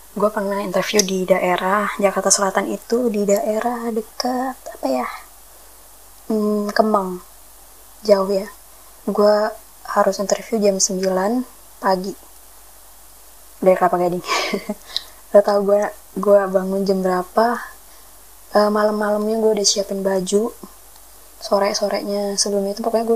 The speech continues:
udah siapin C V segala macem. Eh, bawa botol minum, terus pagi-pagi gue bangun. Pokoknya gue udah cari rute gitu,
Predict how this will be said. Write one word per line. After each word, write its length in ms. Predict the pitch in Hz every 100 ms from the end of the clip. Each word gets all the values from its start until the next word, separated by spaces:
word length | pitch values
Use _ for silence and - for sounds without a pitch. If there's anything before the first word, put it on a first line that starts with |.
| 208
udah 60 |
siapin 260 | - 196 190
C 160 | 208 196
V 140 | 220
segala 380 | 220 196 185 180
macem. 320 | - 202 220 - - - - - - 202
Eh, 120 | 185
bawa 120 | 185 180
botol 260 | 185 190 185
minum, 640 | 190 202 220 220 214 220 - - - 208
terus 320 | 196 - - -
pagi-pagi 320 | 190 190 196
gue 160 | 208
bangun. 560 | 196 190 202 214 208 208 - - - - -
Pokoknya 160 | - 262
gue 120 | 285 294
udah 80 |
cari 160 | 240 220
rute 360 | 214 233 - 247
gitu, 240 | 202 -